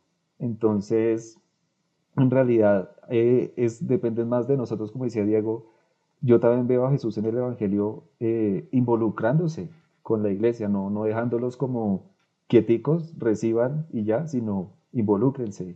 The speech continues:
eh, tomen acción. Y eso creo que es un, algo muy importante en cuanto al regreso, al regreso de la congregación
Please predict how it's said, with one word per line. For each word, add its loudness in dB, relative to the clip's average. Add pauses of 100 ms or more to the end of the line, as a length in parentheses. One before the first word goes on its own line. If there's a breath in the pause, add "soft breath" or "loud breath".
(140)
eh, -16
tomen 2
acción. -4 (540)
Y 4
eso 4
creo -6
que -6
es -6
un, -6
algo 0
muy -4
importante -2
en 0
cuanto 2 (360 loud breath)
al 6
regreso, 4
al 0
regreso 2
de 0
la 0
congregación 0